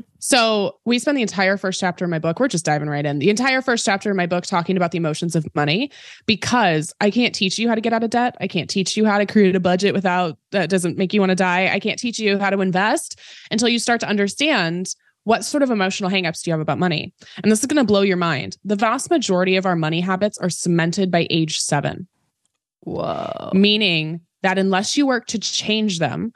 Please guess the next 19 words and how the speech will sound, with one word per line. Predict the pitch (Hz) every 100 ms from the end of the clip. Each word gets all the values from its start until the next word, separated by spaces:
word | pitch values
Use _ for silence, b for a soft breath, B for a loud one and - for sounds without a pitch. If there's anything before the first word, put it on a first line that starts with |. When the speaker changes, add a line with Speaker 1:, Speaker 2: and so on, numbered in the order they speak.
| B B
Speaker 1:
the | 208
way | 202 202
you | 220 240
view | 254 277
money | 180 135 160 240 _ _ _ -
will | 190
have | 175
been | 190
cemented | 180 - 175 165 170 214
by | 185 170
second | - 147 208
grade | 196 143 -
for | - 254
the |
rest | 190 - -
of | 208
your | 202
life. | 269 220 165 - - B B -
And | 214 196